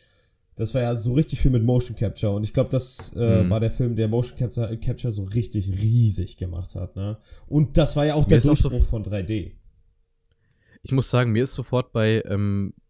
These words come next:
Speaker 2: dabei eingefallen, Herr der Ringe. Ist mir sofort eingefallen, bei einer der legendärsten Filme.
Speaker 1: Ja, okay, stimmt.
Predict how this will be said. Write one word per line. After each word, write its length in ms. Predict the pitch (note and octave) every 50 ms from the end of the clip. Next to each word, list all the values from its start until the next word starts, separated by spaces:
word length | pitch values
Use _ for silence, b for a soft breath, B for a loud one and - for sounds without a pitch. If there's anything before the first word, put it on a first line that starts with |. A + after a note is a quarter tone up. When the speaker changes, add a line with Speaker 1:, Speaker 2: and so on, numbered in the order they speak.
| _ _
Speaker 2:
dabei 440 | - - - G#2 A2 A2+ B2+ A#2+ -
eingefallen, 480 | A2+ A#2 A#2+ A2+ G#2+ - - A#2 G#2+ G#2
Herr 120 | A2 A2
der 100 | A2 G2+
Ringe. 260 | G#2+ A2 G#2 D#2+ F2 - - - _ - - - _ _ _ _ _
Ist 140 | - - G#2
mir 80 | F#2
sofort 300 | F2+ F#2 - - F#2 E2+ E2
eingefallen, 560 | F2 F2 E2+ - - E2+ E2 E2+ F2 F2+ - _
bei 160 | - F2 E2+ -
einer 200 | F2 F2+ F2 E2
der 100 | F2+ F2
legendärsten 520 | E2+ - F2+ E2 F2 F2 E2+ - - F2
Filme. 140 | - - E2
Speaker 1:
Ja, 140 | E2 E2 E2
okay, 340 | D3 - - C#3+ C3 A#2+ A2 F#2+
stimmt. 440 | - - B2 A2 G2+ - - -